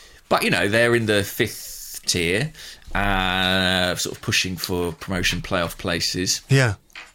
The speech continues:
Speaker 1: But, yeah, they've beat, uh, M K Dons, I think it was. Or was it A F C Wimbledon?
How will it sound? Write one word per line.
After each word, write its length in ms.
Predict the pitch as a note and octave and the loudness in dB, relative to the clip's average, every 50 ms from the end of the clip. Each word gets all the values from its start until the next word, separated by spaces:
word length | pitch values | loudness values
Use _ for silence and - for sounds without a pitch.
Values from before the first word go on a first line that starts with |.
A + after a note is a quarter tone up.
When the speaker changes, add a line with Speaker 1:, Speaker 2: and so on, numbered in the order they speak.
| _ - - - - - - - - - - - - - _ | _ -10 -10 -10 -10 -14 -20 -20 -20 -20 -20 -20 -20 -8 _
Speaker 1:
But, 120 | A#2+ - | -2 0
yeah, 120 | F3+ G3+ D3 | 2 2 4
they've 200 | A#2 A2 A2 - | 2 2 2 4
beat, 340 | D3 D3 B2+ - - _ - | 2 2 2 0 -4 _ -2
uh, 240 | A2+ A2 A2+ A2 - | 0 2 2 2 2
M 140 | - A#2+ A#2+ | 2 0 0
K 240 | - - A2+ G#2 G2 - | 0 0 0 0 0 2
Dons, 600 | A#2+ A2 G2+ A2 A#2 A#2+ C3 C3 B2 - - - - | 4 4 4 4 2 2 0 0 2 2 2 2 0
I 20 | |
think 200 | - A2+ G#2 - | -4 -6 -6 -6
it 100 | - - | -6 -4
was. 360 | - G2+ G#2+ G#2+ A2 - - | -2 0 0 0 0 0 0
Or 60 | D#3+ | 0
was 120 | D3+ D#3+ E3 | 0 0 0
it 60 | - | 0
A 80 | - D#3+ | 0 0
F 80 | D#3+ D#3+ | 0 2
C 140 | - - C3+ | 2 2 2
Wimbledon? 540 | B2 C3 B2 F#2+ G2+ D#2+ E2 F2 - - | 2 0 0 -2 -2 -4 -4 -4 -6 -8